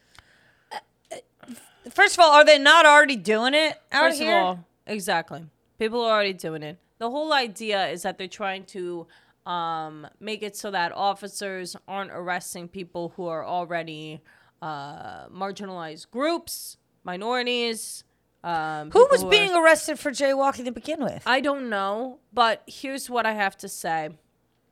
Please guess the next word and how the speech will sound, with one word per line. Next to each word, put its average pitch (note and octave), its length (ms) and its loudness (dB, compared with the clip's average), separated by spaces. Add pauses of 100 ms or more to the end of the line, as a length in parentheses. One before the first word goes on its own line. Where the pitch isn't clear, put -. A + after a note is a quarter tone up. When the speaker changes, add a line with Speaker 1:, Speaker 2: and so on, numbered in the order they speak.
(1800)
Speaker 2:
I C4+ 280 4